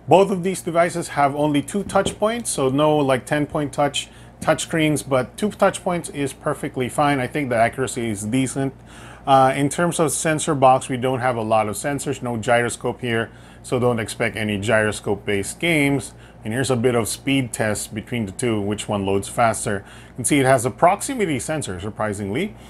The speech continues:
and sound sensor, oh well, that's pretty standard, and accelerometer. No gyroscope,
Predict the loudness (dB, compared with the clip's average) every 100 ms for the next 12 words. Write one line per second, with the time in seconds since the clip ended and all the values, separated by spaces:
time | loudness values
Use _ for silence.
0 | -16 -4 -2 0 2 2 2 -2 -2 0
1 | 2 4 2 0 -4 -4 -6 -6 -6 -2
2 | 0 -2 -2 -4 -4 0 2 4 4 2
3 | -2 -4 -2 0 2 4 2 2 -4 -4
4 | -4